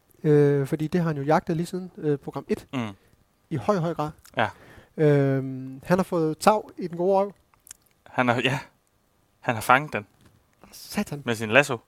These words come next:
Speaker 1: Det har han.
Speaker 2: Og han... Øh, han er glad. Han er meget forelsket nu.
Speaker 1: Man er meget forelsket.
Speaker 2: Og det, T-, Tina er jo også glad. Altså, det, det er bare godt. Og jeg tror, er det ikke mærkeligt egentlig, at de har så meget med Tina og Leif i Irland? Altså, plejer man ikke sådan at slippe dem løs,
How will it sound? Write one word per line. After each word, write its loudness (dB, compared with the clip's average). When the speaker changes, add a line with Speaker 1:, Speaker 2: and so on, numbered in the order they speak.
Speaker 1:
Det 8
har 10
han. 2
Speaker 2:
Og 2
han... 2
Øh, 0
han 0
er 2
glad. 8
Han 2
er 4
meget 8
forelsket 2
nu. -10
Speaker 1:
Man 2
er 6
meget 4
forelsket. -4
Speaker 2:
Og -4
det, -16
T-, -10
Tina -2
er 6
jo 4
også -4
glad. -6
Altså, -6
det, 0
det 2
er 2
bare 8
godt. -4
Og 4
jeg 4
tror, 4
er 8
det 2
ikke 2
mærkeligt 4
egentlig, -2
at -6
de -6
har 2
så -4
meget 2
med -6
Tina -8
og -4
Leif 0
i -20
Irland? -8
Altså, -10
plejer 6
man -4
ikke -8
sådan -6
at -4
slippe -4
dem -6
løs, -2